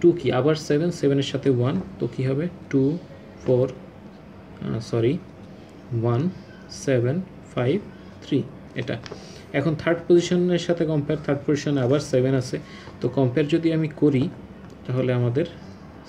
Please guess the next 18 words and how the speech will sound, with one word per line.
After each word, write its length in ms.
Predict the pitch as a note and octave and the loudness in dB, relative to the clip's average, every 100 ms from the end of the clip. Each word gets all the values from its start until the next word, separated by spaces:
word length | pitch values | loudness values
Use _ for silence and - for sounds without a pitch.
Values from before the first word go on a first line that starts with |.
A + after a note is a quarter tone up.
| - - | -12 0
সেভেন 300 | C3 B2+ B2 | 2 4 2
এখানে 260 | A#2+ A#2+ A#2 | 0 0 0
move 320 | A#2+ - - | 0 -2 -2
করে 240 | B2 E3+ G#3 - - - - | 0 0 -4 -10 -18 -12 -2
এবং 220 | B2+ A#2+ | 2 4
lastly 600 | A2 A#2 D#3+ - B2 C#3+ - - - - - - - - - - - - - - - - - - - - - - - - - - - - - - | 4 2 0 0 2 2 2 -10 -18 -18 -18 -16 -16 -18 -18 -18 -18 -18 -18 -18 -18 -18 -20 -20 -20 -18 -18 -20 -20 -18 -18 -18 -18 -18 -18 -10
seven 400 | - B2 C3+ G#3 | 0 2 4 0
সবার 280 | - B2+ A2+ | 0 0 2
লাস্টে 320 | A2 A2 - | -2 -4 -6
চলে 280 | A#2+ A#2+ - | -4 -4 -4
যায়। 200 | B2 B2+ | -2 -2
That 120 | - | 2
means 240 | G3+ G#3+ - - - - - - - - | 2 2 -6 -14 -16 -18 -18 -20 -4 4
এইটাকে 380 | E3+ F#3+ F#3 | 6 6 4
আমরা 200 | F3 F3 | 6 6
বলতে 380 | D#3+ C3 D3+ D#3+ | 6 6 6 4
পারি 180 | D3+ C3 | 4 2
যে 160 | A#2+ | 2